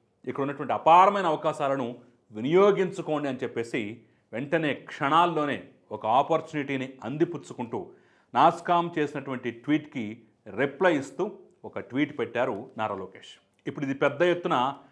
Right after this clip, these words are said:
వైరల్ అవుతోంది. ఒక పక్క కర్ణాటకతో పాటుగా మరో పక్క మి-, మిగిలిన రాష్ట్రాలు కూడా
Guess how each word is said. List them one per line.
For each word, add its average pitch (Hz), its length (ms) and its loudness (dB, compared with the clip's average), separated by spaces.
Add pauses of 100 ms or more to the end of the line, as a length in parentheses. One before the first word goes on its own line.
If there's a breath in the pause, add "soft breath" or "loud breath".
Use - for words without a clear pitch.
(200 soft breath)
వైరల్ 117 260 2
అవుతోంది. - 300 -10 (880)
ఒక 143 120 -4
పక్క 143 200 -2
కర్ణాటకతో 156 600 2
పాటుగా 156 340 0
మరో 143 260 0
పక్క 139 240 -2
మి-, 135 240 -4
మిగిలిన 156 340 0
రాష్ట్రాలు 147 460 2
కూడా 127 420 0